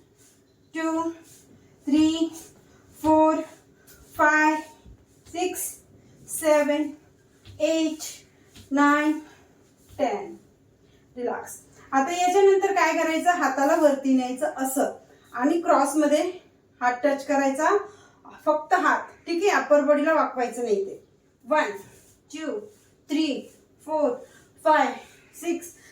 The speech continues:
सेवन, एट, नाईन, टेन, इलेवन,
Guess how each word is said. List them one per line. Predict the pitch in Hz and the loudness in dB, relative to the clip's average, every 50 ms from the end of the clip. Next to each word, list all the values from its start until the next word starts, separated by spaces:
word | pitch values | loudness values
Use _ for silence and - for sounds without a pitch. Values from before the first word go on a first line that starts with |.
| - _ - | -20 _ -16
सेवन, | - - 320 302 302 311 302 285 269 262 - - - _ _ _ - | -4 0 2 2 2 2 0 0 -2 -2 -4 -6 -14 _ _ _ -8
एट, | 262 302 311 311 294 269 269 - - - - - - _ _ | -6 -4 -2 -2 -2 -2 -4 -6 -16 -20 -20 -20 -20 _ _
नाईन, | 262 285 294 294 294 302 294 269 262 - - _ _ _ _ _ | 0 2 2 2 2 0 0 -2 -4 -6 -10 _ _ _ _ _
टेन, | 302 294 294 294 277 240 233 - - _ _ _ _ _ | -4 -2 0 0 -2 -4 -6 -10 -20 _ _ _ _ _
इलेवन, | 277 294 302 302 302 302 285 | 0 4 4 4 4 4 0